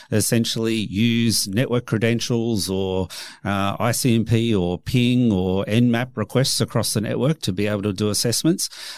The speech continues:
That also could be an endpoint agent deployed onto that endpoint as well. So we're getting near real-time assessment of what the vulnerability posture or the data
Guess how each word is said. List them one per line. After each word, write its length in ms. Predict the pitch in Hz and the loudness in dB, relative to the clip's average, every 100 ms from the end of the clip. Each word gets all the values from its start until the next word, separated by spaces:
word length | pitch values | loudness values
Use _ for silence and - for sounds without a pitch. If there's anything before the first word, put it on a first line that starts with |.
| - | -2
That 200 | 131 127 | 2 4
also 340 | 139 127 123 | 6 6 4
could 220 | 110 131 104 | 2 0 2
be 300 | 117 117 107 | 2 4 4
an 60 | |
endpoint 460 | 113 123 117 110 101 | 4 2 2 0 0
agent 420 | 110 117 110 85 | 2 2 2 0
deployed 420 | 98 - 110 104 | -4 -2 0 2
onto 240 | 110 110 107 | 2 2 2
that 160 | 98 | 0
endpoint 420 | 95 95 104 98 | 0 -2 -2 -4
as 160 | 95 92 | -4 -4
well. 200 | 101 90 | -2 -2
So 180 | - 101 | -2 -2
we're 100 | 101 | -2
getting 460 | 101 98 101 104 | -2 0 0 0
near 300 | 113 123 117 | 2 2 2
real-time 720 | 107 110 110 101 - 101 101 98 - - - | 0 -2 -2 -4 -4 -2 -2 -4 -8 -20 -4
assessment 680 | 101 - 123 104 - 104 98 | -2 0 2 0 0 -4 -2
of 240 | 95 90 | -6 -2
what 260 | 104 113 - | -4 -4 -4
the 140 | 101 | -4
vulnerability 800 | 92 101 101 92 98 98 95 92 | -2 0 0 0 0 0 0 -2
posture 540 | - - 117 - 143 | -2 -4 -2 -2 -4
or 100 | 131 | -2
the 140 | 95 92 | -2 -2
data 480 | 92 98 98 95 | -2 -4 -2 -4